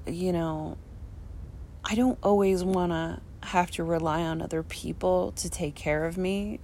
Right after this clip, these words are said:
because at forty, that's a little ridiculous. And it's not just that other people are taking care of me,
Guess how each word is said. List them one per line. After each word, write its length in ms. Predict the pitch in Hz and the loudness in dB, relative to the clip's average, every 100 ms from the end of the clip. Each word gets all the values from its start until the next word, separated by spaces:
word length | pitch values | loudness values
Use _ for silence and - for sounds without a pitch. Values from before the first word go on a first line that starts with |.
| - | -8
because 380 | 180 170 156 - | -8 -4 -6 -6
at 100 | - | -8
forty, 400 | - 160 160 165 | -2 0 0 0
that's 280 | 160 - - | -2 -2 -4
a 40 | |
little 260 | - - - | -6 -8 -4
ridiculous. 840 | 147 151 131 - - 196 214 - - - - - - - | -4 -2 -4 -2 0 0 0 -2 -6 -12 -14 -12 -2 4
And 440 | 202 196 190 175 - - | 6 6 4 0 -10 -8
it's 200 | - 175 | -2 2
not 220 | 208 214 208 | 2 2 2
just 240 | 202 - | 0 0
that 120 | 180 - | 0 2
other 220 | 185 185 | 2 2
people 360 | - 185 180 | 0 -6 0
are 120 | 180 165 | 2 2
taking 400 | - 165 175 165 | -2 -2 -2 -4
care 280 | - 214 | 0 0
of 80 | 190 | 0
me, 320 | 180 165 160 | 0 -2 -4